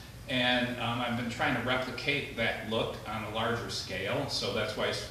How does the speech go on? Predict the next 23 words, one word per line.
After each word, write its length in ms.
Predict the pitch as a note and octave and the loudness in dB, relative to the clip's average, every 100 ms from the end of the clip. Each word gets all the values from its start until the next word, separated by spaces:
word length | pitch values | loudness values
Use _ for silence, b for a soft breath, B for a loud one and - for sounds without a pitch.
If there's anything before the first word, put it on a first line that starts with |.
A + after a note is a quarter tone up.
| - | -4
I 60 | G2+ | -4
started 300 | - A2+ - | -2 -4 -4
trying 260 | A#2+ A2 | -2 0
the 100 | A2 | 0
aluminum. 580 | F#2+ G2 G#2 C#3 - - - B B B B B | -2 -4 -2 -2 -2 -6 -8 B B B B B
And 160 | C#3 C3 | 4 6
I, 320 | C3 C3 B2+ | 8 8 6
um, 460 | A#2+ A#2 A2+ A2+ A#2 - - - - C#3 | 6 4 2 0 -4 -8 -12 -12 -10 -4
didn't 440 | E3+ C4 - A2 - | 0 0 0 -6 0
get 200 | E3 C3 | 4 4
it. 120 | - | 4
Like, 180 | B2 A#2 | 2 2
those 180 | D#3+ - | 2 4
are 260 | C3+ - B2 | 4 2 0
aluminum 340 | B2+ - A2+ | -2 0 -2
panels 320 | A2+ D3 D3 C3+ | 0 0 0 2
that 120 | A#2 | 2
I 40 | |
gessoed, 500 | - A#2+ C3+ - A#2 | 2 0 0 2 0
so 140 | A#2+ A#2 | 0 2
they're 120 | A#2 | 4
more 260 | A#2+ D#3+ D#3+ | 4 4 4
like, 320 | C3+ A2+ | 6 4